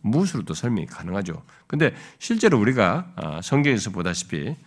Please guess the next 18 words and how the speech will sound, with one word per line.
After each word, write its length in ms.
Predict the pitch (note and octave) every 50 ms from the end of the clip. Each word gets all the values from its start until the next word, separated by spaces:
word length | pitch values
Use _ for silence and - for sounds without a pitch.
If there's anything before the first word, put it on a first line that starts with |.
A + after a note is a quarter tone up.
| - - - -
하나님은 640 | - D3+ D#3+ F3 F3+ F3+ E3+ D#3+ D#3 D3 C#3+ D3+ -
창조에서부터, 1400 | - - - - F3 F3 F#3 G3 G#3 G#3 G3+ G3+ G3 F3+ D#3 C3+ C3 C#3 A2+ G2+ F#2+ - - F2 F#2 D3+ F3+ - - - _ _ _ _ _ _ _ _ _ _ -
어, 460 | - - - D2 C2 G#1+ G1+ B2 - - _ _
창조할 560 | - - - D#3+ E3+ F3 E3+ D#3 D3 C3+ -
때에 500 | - F#2+ E2 D#2 E2+ A#2 B2 E2+ D2 -
진짜 280 | - - B2 A2+ C3 B2+
무에서 920 | A2+ G2 F#2+ G2+ A#2 D3 F3 F#3 F#3 E3+ D#3+ D#3 - D3+ F#3 A3 - - - -
모든 480 | E2+ D#2+ D#2+ G2 A2 G#2+ A#2+ A#2 A2
것을, 360 | - D2 D#2+ - D#2 D2+ C#2 - - _ _ _ _ _ _ _ _ _ _ _ _ _ -
어, 80 | - -
창조하신 720 | - - - - D3+ D#3+ D#3 C3 - - A2+ - A#2+ G2+ F2+
분이십니다. 640 | - F2+ F#2 G#2+ - - - - - - - - - - _ _ _ _ _ _ _ _ _ _ _ -
아, 200 | - - - - - - - - - - _ _ _ _ _ _ _ _ _ _
그리고, 500 | - C#3 A#2+ C3 B2 D3+ F3+ G#3+ - - - - _ _ _ _ _ _ _ _ _ -
예, 280 | - - A#1 A#1 A#1+ B1+ -
구약의 560 | - - C3+ D3+ D#3+ D#3+ E3 D3+ D3+ C#3+ A#2+
역사나 1080 | A2+ A#2+ - - - - - C#3+ B2+ B2+ B2+ B2+ B2+ C3 C3 B2+ B2 A#2 G#2+ F#2+ D2 A#1+ F2
이, 520 | F#2+ F#2+ F#2+ F#2+ F2+ F2+ F2 E2+ - -